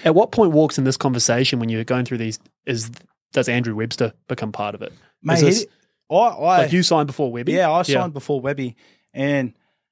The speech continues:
Speaker 2: I
Speaker 1: Does that
Speaker 2: signed,
Speaker 1: rattle
Speaker 2: I s-
Speaker 1: you at all, or does that, like, change anything?
Speaker 2: Nah,
Speaker 1: Like,
Speaker 2: but
Speaker 1: no.
Speaker 2: I f-, what I did find weird was I didn't have a conversation or was talking to Brownie at the
Speaker 1: Yeah.
Speaker 2: time, who was the coach.
Speaker 1: Yeah.
Speaker 2: I found that a little bit weird. I was like, "Oh, I don't
Speaker 1: Yeah.
Speaker 2: go somewhere I haven't even spoken to the coach."
Speaker 1: Yeah.
Speaker 2: Um,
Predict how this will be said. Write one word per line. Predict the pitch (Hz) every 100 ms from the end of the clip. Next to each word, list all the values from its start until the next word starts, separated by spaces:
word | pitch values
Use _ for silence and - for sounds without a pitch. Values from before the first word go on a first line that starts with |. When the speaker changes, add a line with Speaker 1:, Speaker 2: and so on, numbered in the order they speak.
| _ _ _ _
Speaker 2:
I | -
Speaker 1:
Does | 143
that | 165
Speaker 2:
signed, | 175 165
Speaker 1:
rattle | 156 175
Speaker 2:
I |
s- |
Speaker 1:
you | 185 185
at |
all, | 185 214 202
or | 143
does | 139 135
that, | 151 143
like, | 123 120
change | - 131 147
anything? | 151 151 139 165 208
Speaker 2:
Nah, | 220 233
Speaker 1:
Like, | 214
Speaker 2:
but | 202
Speaker 1:
no. | 131
Speaker 2:
I | -
f-, | 165 -
what | 156 208
I | 262
did | - 151 -
find | - 135 127
weird | 117 120
was | 127 117 - -
I | 123
didn't | 131 160
have | 160
a | 139 123
conversation | 113 - 135 117 - 120 - 120
or | 113 113
was | 117
talking | - 117
to | 113 101
Brownie | 110 117 143 185
at | 185
the | 117
Speaker 1:
Yeah. | 123
Speaker 2:
time, | 123
who | 123
was | 113
the | 117
coach. | 123 175 - - _ -
Speaker 1:
Yeah. | 131 - _ _ _ _ -
Speaker 2:
I | 151
found | - 147
that | 139
a |
little | 117 110
bit | 117
weird. | 87 104
I | 107
was | 107
like, | - -
"Oh, | - - _ _ _
I |
don't | 123 110
Speaker 1:
Yeah. | 92
Speaker 2:
go | 95
somewhere | - 101 101
I | 101
haven't | 107
even | 104
spoken | 87 - -
to |
the | - -
coach." | 120 - -
Speaker 1:
Yeah. | 139 123 113 123 120
Speaker 2:
Um, | 110